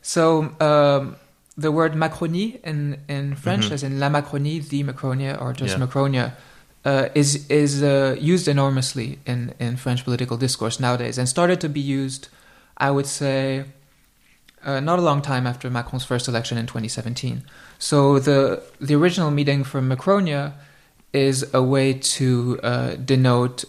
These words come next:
Speaker 1: not only Macron, but all his associates, allies,
Speaker 2: If
Speaker 1: friends, supporters, people who
Speaker 2: Um,
Speaker 1: depend on him and who,
Speaker 2: if,
Speaker 1: uh,
Speaker 2: if you, if you will, his cronies.
Speaker 1: his cronies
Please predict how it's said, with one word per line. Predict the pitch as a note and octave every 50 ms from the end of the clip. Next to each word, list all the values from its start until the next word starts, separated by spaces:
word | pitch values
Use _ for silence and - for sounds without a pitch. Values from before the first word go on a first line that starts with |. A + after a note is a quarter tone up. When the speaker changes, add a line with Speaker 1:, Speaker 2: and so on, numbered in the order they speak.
| -
Speaker 1:
not | - C3 C3+ C3 C#3
only | C#3 C#3 C3+ C3
Macron, | B2+ C3 B2+ B2+ B2+ - C3 B2 B2 A#2+
but | A#2+ B2 B2 A#2+ -
all | - C#3 D3+
his | C#3 C3+ D3 C3 C3
associates, | B2+ - - B2+ B2 B2 - - B2 A2+ G2 - - - - - - _ _ _ _ _ _ - -
allies, | - C3+ C3+ C3+ B2+ A#2+ A#2 A#2 A#2+ A#2+ B2 - - - _ _ _ _
Speaker 2:
If | - A#2+
Speaker 1:
friends, | - - D#3+ D3+ C#3 C3 B2+ B2+ B2+ B2 - - - _ _ _ _ _
supporters, | - - - C#3 C3 - D3 C#3+ C#3 C3 B2+ A#2 A2+ A2 A2+ - - - - - - _ _ -
people | - E3 D#3 D#3+
who | D3 D3
Speaker 2:
Um, | D#3
Speaker 1:
depend | C#3 C#3+ C#3 C#3 D3+ D3 C#3+
on | C3+ C3 B2+
him | B2 B2+ B2 A#2+ B2 B2 -
and | - B2 B2 A#2+
who, | A#2 B2+ B2 B2 A#2+ B2 B2 - - - _ _ _ _ -
Speaker 2:
if, | - B2+ - -
Speaker 1:
uh, | C3
Speaker 2:
if | B2+ B2+ - B2+
you, | A#2+ A#2 G#2+ -
if | A2+ A2+ -
you | B2 A2+
will, | A2 A2+ A2 G#2
his | A2 G#2 F#2+ -
cronies. | - - - A2+ A2 A2 G#2+ F#2+ G2+ G2 F#2+ - - - - _ _ - -
Speaker 1:
his | F3+ D#3+ -
cronies | - - G3 F#3 D#3 C3 B2 A#2 B2 - - -